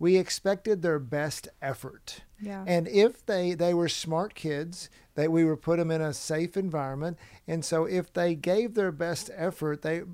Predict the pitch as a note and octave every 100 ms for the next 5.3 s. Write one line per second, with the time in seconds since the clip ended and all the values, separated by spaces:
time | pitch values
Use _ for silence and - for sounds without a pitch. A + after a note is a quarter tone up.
0 | - E3+ F3+ B3+ C#4 - E3+ - C3+ A#2+
1 | D3 G3+ - _ - E3 F#3+ F#3+ F#3 F3+
2 | D3+ D#3 D#3+ F#3 F3 A3+ G#3+ B2+ E3+ -
3 | G#3 E4+ F3+ D3+ E3 F#3+ - - _ _
4 | D3 D#3+ - - E3+ - F3 D#3+ D#3+ D#3+
5 | - D3+